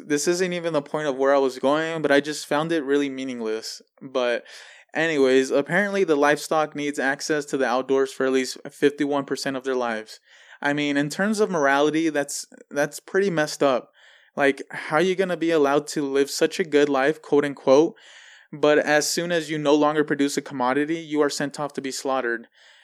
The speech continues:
You know, the animal industry, uh, <laughs> thinks it's totally fine, you know, with this practice because you at least had lived not fifty, but fifty-one percent of your life pretty humanely.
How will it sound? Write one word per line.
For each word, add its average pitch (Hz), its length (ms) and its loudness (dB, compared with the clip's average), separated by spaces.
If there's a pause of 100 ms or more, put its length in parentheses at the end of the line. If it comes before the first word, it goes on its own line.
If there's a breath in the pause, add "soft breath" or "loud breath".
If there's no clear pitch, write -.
(200 soft breath)
You 139 120 -6
know, 131 200 2
the 139 140 2
animal 156 480 0
industry, 151 640 -4 (280)
uh, 143 140 -4
<laughs> - 320 -4
thinks 156 260 -2
it's - 220 0
totally 165 380 2
fine, 143 540 -2 (100)
you 139 160 -10
know, 131 260 -4 (460 loud breath)
with 131 200 0
this 135 180 2
practice 147 640 0 (140)
because 139 580 0
you 151 200 2
at 139 140 2
least 143 280 0
had 165 180 0
lived 147 260 4
not 139 320 0
fifty, 208 520 0
but 135 240 0
fifty-one 147 640 -4
percent 135 340 -4
of 127 100 -6
your 131 120 0
life 127 320 0
pretty 139 160 0
humanely. 135 720 -6